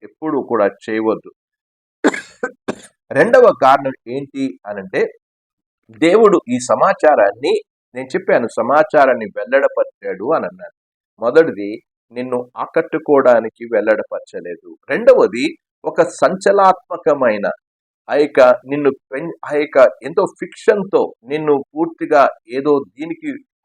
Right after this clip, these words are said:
తీసుకుని వెళ్ళిపోవాలి అనే ఉద్దేశంతో దేవుడు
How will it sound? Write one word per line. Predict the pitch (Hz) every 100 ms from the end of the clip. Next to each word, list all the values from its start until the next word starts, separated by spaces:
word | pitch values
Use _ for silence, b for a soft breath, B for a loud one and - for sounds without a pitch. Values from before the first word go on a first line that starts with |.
| _ 143
తీసుకుని | 160 - 170 135
వెళ్ళిపోవాలి | 113 160 - 175 160 147 131 - -
అనే | 127
ఉద్దేశంతో | 117 123 127 160 - 117 - 107 107 _ _ _ _ 113
దేవుడు | 127 131 110 107